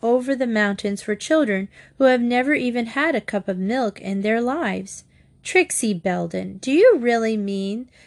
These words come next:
they've never had a drop of milk before?" Honey was so tender-hearted, her eyes filled with tears at the very thought. "That's what I mean. In a lot of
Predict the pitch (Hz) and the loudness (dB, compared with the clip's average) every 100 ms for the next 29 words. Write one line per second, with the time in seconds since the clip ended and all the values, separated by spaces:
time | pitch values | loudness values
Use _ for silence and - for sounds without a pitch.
0 | _ 262 254 214 214 214 247 311 254 208 | _ 4 4 4 2 2 2 0 2 0
1 | 185 196 185 185 247 196 196 202 254 247 | 0 -2 -2 -2 -4 -2 -4 -4 -6 -8
2 | - 185 180 208 311 - _ - _ 285 | -6 -4 -2 0 -2 -8 _ -20 _ 0
3 | 254 208 196 - - 247 302 339 - _ | 2 2 0 -2 0 2 4 0 -4 _
4 | _ - - 294 262 208 190 180 185 202 | _ -14 -2 0 0 0 -2 -2 -2 -4
5 | 247 220 240 247 240 - 262 262 277 277 | -2 0 2 2 0 -2 -2 0 -2 -4
6 | - 320 285 180 180 - 196 220 214 214 | -4 0 2 2 -2 -4 -2 -2 0 2
7 | 220 - 277 190 - - _ _ _ _ | 0 -4 -6 -6 -10 -20 _ _ _ _
8 | - _ - - - - - - - _ | -20 _ -20 -20 -20 -20 -20 -20 -20 _
9 | _ _ - 190 202 - 254 269 277 311 | _ _ 2 2 0 2 4 4 2 0
10 | 359 247 233 247 _ 269 277 269 277 330 | 0 0 -2 -6 _ 0 2 4 2 0
11 | 359 220 220 208 202 | 0 2 2 2 0